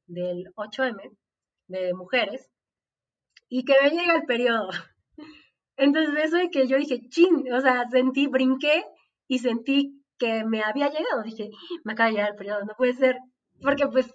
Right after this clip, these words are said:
obviamente estaba a la mitad de la marcha, no me podía salir de ahí, no llevaba mi copita, no había nada abierto como para comprar. Dije, "Bueno, pues,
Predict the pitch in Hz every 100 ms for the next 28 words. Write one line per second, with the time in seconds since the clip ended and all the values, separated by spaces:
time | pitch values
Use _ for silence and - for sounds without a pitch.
0 | - 302 339 349 311 285 - 254 277 254
1 | 226 220 220 247 285 233 220 220 233 247
2 | 294 339 233 247 254 254 240 214 208 220
3 | - - 226 285 320 311 311 285 - 185
4 | 233 - 226 233 - _ 247 311 349 339
5 | 302 277 269 247 240 254 254 233 214 208
6 | 208 214 220 247 285 339 370 392 359 269
7 | 277 240 233